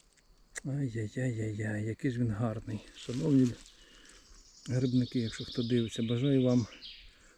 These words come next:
знаходити отакі і якомога більше. Я ж кажу, що ці гриби не в плані їжі. Це просто в плані задоволення,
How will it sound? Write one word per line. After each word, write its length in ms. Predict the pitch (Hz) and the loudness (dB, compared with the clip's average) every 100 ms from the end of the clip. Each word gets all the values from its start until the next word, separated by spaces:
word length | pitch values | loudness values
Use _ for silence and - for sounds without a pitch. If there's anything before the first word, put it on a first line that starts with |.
| _ | _
знаходити 720 | 113 117 113 139 117 113 113 104 - | -2 0 2 2 0 -2 -4 -6 -6
отакі 600 | 131 120 120 - 156 156 - - | -6 -4 -6 0 0 0 -2 -2
і 60 | |
якомога 480 | 113 - 127 120 123 | -2 2 4 4 2
більше. 420 | 110 110 - 101 - _ - - - - - | 0 -4 -6 -12 -12 _ -20 -20 -20 -20 -10
Я 60 | 117 | -8
ж 80 | - | 0
кажу, 240 | 143 143 | 2 2
що 140 | - - | 0 -4
ці 260 | - 165 170 | 2 2 2
гриби 360 | 127 131 135 143 | 2 4 8 8
не 80 | 139 | 6
в 100 | - | 4
плані 400 | - 143 123 117 | 2 4 6 6
їжі. 460 | 120 117 101 101 - _ _ _ - _ - - _ _ - | 4 2 -2 -10 -14 _ _ _ -20 _ -20 -20 _ _ -2
Це 160 | 139 | -2
просто 320 | - 120 - | -2 -6 -6
в 40 | 110 | -8
плані 420 | - 120 123 117 - - | -2 0 2 0 -6 -4
задоволення, 840 | 113 120 117 113 113 107 107 | 0 2 2 2 0 0 -4